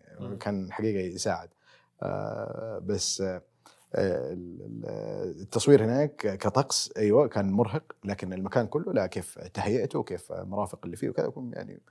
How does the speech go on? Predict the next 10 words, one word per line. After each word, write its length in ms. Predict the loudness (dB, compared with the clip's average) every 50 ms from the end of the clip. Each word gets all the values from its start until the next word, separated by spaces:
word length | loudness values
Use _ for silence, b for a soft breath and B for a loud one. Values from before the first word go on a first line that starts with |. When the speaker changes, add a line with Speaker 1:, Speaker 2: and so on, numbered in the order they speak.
| b b b b b b b
Speaker 2:
ما 240 | 2 4 4 4 4
تتخيل 380 | 0 -2 0 6 8 8 8 10
مدى 160 | 8 6 4
الراحة، 360 | 4 2 -2 -4 -6 -10 -16
يعني، 520 | -18 -20 -20 -20 -20 -18 -16 -14 -12 -12 -6
كنا 340 | -4 -2 -2 -2 -2 -4 -8 -12 -16 -20 -20 -20 -20 -20 _ -20 -20 -20 _ -20 -20 _
مسكنك 680 | -12 -6 0 6 8 8 8 8 4 -4 -6 -8 -10 -6
ودنيتك 520 | -4 -2 -2 -2 -4 -8 -12 -18 _ -12
وكله، 280 | -10 -8 -6 -4 -6 -4
كله، 340 | -6 -8 -8 -8 -12 -14